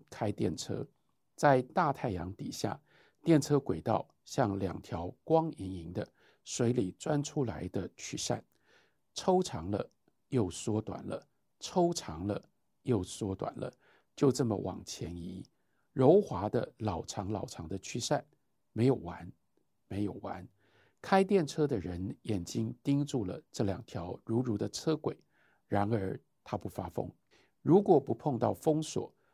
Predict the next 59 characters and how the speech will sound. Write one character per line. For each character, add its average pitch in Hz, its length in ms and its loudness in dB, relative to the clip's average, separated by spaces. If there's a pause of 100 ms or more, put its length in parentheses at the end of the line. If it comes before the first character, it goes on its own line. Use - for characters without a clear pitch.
(200)
电 139 180 6
车 110 160 -4
的 98 100 -2
进 95 260 -6
行 80 360 -12
是 - 440 -6
永 95 240 -6
远 113 260 -6
不 92 80 -10
会 82 260 -10 (100)
断 - 300 -8
的。 - 140 -8 (540)
封 123 440 0
锁 - 380 -10
了。” - 220 -10 (720)
小 117 160 2
说 156 180 4
是 156 100 -4
在 135 320 2 (120)
这 147 140 2
样 123 120 4
的 113 60 0
一 101 40 0
个 104 80 2
特 - 180 -4
别 92 140 -6
的 92 80 -4
场 95 240 -8
景 92 200 -8
里 85 100 -10
面 90 320 -8
开 90 220 -10
始 - 200 -12
的。 - 200 -8 (420)
本 101 140 0
来 123 360 4 (520)
正 151 180 6
常 101 160 -6
的 90 80 -4
状 104 160 -4
况 92 200 -6
底 - 140 -14
下， - 280 -8 (240)
会 120 200 0
一 113 40 0
直 - 100 -8
不 - 140 -10
断 104 200 -2
开 - 220 -8
来 85 160 -8
开 - 200 -10
去 - 200 -8
的 98 140 -8
都 160 180 -2
市 143 220 -8
里 - 100 -12
的 - 140 -14
电 95 200 -6
车， - 300 -10